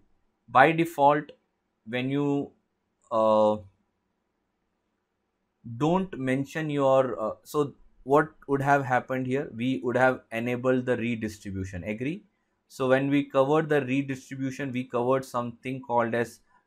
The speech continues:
default seed metric. And most of the time when we try to advertise something within O S P F,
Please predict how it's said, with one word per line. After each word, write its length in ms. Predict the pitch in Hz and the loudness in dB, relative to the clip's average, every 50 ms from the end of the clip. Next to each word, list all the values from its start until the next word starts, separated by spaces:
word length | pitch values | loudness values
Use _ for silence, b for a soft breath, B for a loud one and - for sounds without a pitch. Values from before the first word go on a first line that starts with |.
| _ 110 107 | _ -16 -4
default 680 | 110 127 127 131 - - 135 131 135 143 143 143 143 - | -2 -2 -2 -2 -2 0 2 4 6 4 4 2 -2 -6
seed 420 | - - - 123 120 120 120 123 | -14 -14 -10 -6 -6 -6 -6 -4
metric. 440 | 110 107 98 95 95 - 95 85 - - _ _ _ _ _ _ _ _ _ _ _ _ _ _ _ _ _ _ _ _ _ _ _ _ | -6 -6 -6 -6 -10 -14 -14 -14 -14 -20 _ _ _ _ _ _ _ _ _ _ _ _ _ _ _ _ _ _ _ _ _ _ _ _
And 120 | 113 120 | -8 -4
most 280 | 127 143 170 185 180 - | 0 2 2 2 4 4
of 160 | 185 175 170 | 2 2 4
the 100 | 175 175 | 4 2
time 300 | 170 170 147 143 143 139 | 4 4 2 0 0 0
when 220 | 131 135 135 139 139 | -2 -2 -2 -2 -2
we 140 | 143 151 147 | -2 -2 -4
try 260 | - - 131 127 143 156 | -2 -2 0 2 2 0
to 200 | 156 170 165 - | 0 -2 -2 0
advertise 640 | 123 123 127 127 135 135 131 131 131 135 143 143 - | 0 -2 -2 -2 -4 0 0 0 0 0 0 -2 -6
something 440 | - 127 127 139 139 - 190 190 170 | -8 -6 -6 -6 -4 -4 -2 -2 0
within 340 | 139 147 139 143 147 143 - - | 0 0 0 0 -4 -6 -6 -4
O 140 | 120 123 127 | 0 2 2
S 160 | 143 143 - | 2 0 -2
P 160 | - - 123 | -8 -6 -6
F, 120 | 135 143 | -6 -6